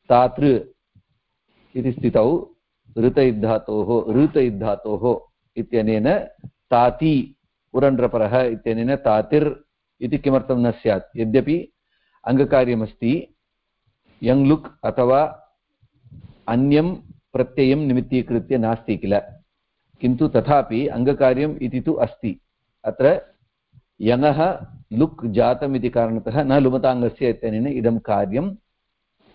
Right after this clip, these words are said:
निषिद्धम्। <clears throat> ऋतैर्धातोः इत्यस्य निमित्तं किम्?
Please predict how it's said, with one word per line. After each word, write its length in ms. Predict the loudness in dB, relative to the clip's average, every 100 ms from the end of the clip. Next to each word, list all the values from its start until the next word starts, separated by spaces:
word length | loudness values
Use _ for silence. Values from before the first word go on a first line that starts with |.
| _ -4
निषिद्धम्। 840 | -4 -2 -2 -2 0 2 2 -2 -8 _ _ _ _ _ _
<clears throat> 680 | -12 -6 -4 -2 -2 -4 -12 -20 _ _ _ -20 -20 _ _ _ _ _ _ _ _ _ _ 0
ऋतैर्धातोः 1200 | 6 6 6 2 2 2 0 0 -2 -2 0 0
इत्यस्य 440 | 0 -4 -6 -2 0
निमित्तं 460 | 0 0 0 -2
किम्? 260 | -2 -6